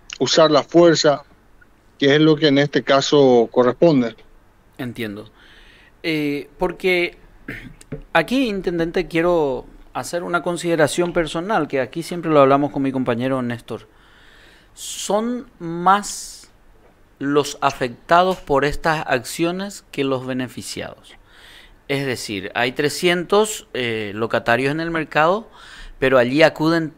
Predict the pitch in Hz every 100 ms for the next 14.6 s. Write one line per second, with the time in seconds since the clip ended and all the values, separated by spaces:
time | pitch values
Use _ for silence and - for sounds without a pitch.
0 | - 160 139 113 113 131 170 214 139 104
1 | 107 - 131 117 95 98 113 110 127 120
2 | 127 165 214 226 - - 123 123 117 120
3 | 143 151 143 185 160 151 156 131 120 127
4 | 135 - - - - 123 123 120 113 -
5 | - - 120 127 - 131 127 - 127 131
6 | 131 120 - 123 123 120 117 127 - 135
7 | 104 - - - - - - - 139 135
8 | 131 131 - 151 151 180 285 - - 170
9 | 139 156 160 151 156 226 196 165 151 147
10 | 151 131 131 175 160 143 160 143 196 233
11 | - 170 196 180 202 196 - 208 214 185
12 | 156 143 - 147 202 - 143 - 131 127
13 | 123 120 120 117 120 120 123 117 117 156
14 | 143 147 226 127 107 101